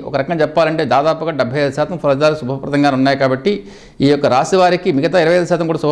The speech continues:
ఫలితాలు అనుకూలంగా ఉండటానికి విష్ణు సహస్రనామ పారాయణం చేసినట్టయితే ఈ యొక్క రాశి వారికి చక్కగా మిగతా విషయాలు కూడా సానుకూలంగా ఉంటాయి. వ్యతిరేక ఫలితాలు కూడా ఇష్ట ఫలితాలుగా మారే అవకాశం ఉంటుంది. కాబట్టి తప్పకుండా మాత్రం విష్ణు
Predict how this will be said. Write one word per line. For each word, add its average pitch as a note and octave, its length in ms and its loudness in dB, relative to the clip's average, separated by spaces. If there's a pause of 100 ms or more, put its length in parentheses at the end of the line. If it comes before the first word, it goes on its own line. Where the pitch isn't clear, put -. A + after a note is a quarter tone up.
ఫలితాలు E3 260 2
అనుకూలంగా D#3+ 400 0
ఉండటానికి D#3+ 460 -2 (500)
విష్ణు F3 220 -2 (100)
సహస్రనామ F#3 520 -2
పారాయణం E3 380 0
చేసినట్టయితే D3+ 580 -2 (480)
ఈ C#3 80 0
యొక్క C#3+ 220 0
రాశి D3 260 0
వారికి D#3+ 300 0 (1080)
చక్కగా E3+ 320 0 (560)
మిగతా F#3 260 0 (100)
విషయాలు E3+ 360 -2
కూడా E3 140 0 (440)
సానుకూలంగా D#3+ 640 0
ఉంటాయి. E3+ 240 0 (320)
వ్యతిరేక F#3+ 340 -2
ఫలితాలు F3 340 2
కూడా E3 160 2 (400)
ఇష్ట - 180 -14
ఫలితాలుగా E3+ 400 0
మారే D3 200 2
అవకాశం C#3+ 340 -4
ఉంటుంది. C3+ 280 -2
కాబట్టి C#3 320 -2 (380)
తప్పకుండా E3 460 0
మాత్రం D#3+ 240 0
విష్ణు G#3 180 -4